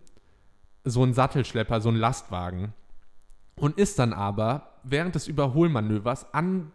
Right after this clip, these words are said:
dem Lastwagen irgendwie hängen geblieben und kam nicht an dem vorbei. Und dann ist natürlich auch von gegenüber ein Auto gekommen und irgendwie war das wohl ziemliches Drama und Vollsperrung und so. Aber beide haben wohl Stand jetzt überlebt. Aber da denk ich mir immer so,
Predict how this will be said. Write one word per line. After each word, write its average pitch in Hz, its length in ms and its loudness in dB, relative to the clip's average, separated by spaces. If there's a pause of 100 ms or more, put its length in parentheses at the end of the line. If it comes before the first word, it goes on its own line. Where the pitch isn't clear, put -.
(120)
dem 135 180 2
Lastwagen 135 480 0
irgendwie 120 320 -2
hängen 180 340 0
geblieben 98 580 -4 (1000)
und 135 180 2
kam 170 400 2
nicht 151 220 2
an 143 100 2
dem 135 140 2
vorbei. 143 560 2
Und 117 160 -2
dann 127 180 4
ist - 120 -2
natürlich 127 340 -2
auch 120 120 0
von 120 300 0 (240)
gegenüber 120 420 0
ein 131 80 0
Auto 120 300 -2
gekommen 120 480 -2
und 107 240 -6
irgendwie 110 380 -4
war 104 140 0
das - 200 -10
wohl 104 180 -2
ziemliches - 460 -8
Drama 117 560 -4 (240)
und 107 160 -4
Vollsperrung 117 680 2
und 110 120 0
so. 117 240 2 (400)
Aber 117 260 4
beide 117 440 2
haben 120 580 2
wohl 135 580 4
Stand 110 420 -6
jetzt 113 320 -4
überlebt. 95 640 -8
Aber 107 220 0
da 110 220 0
denk 117 180 0
ich - 120 -6
mir 117 80 -2
immer 107 260 -4
so, 107 260 -4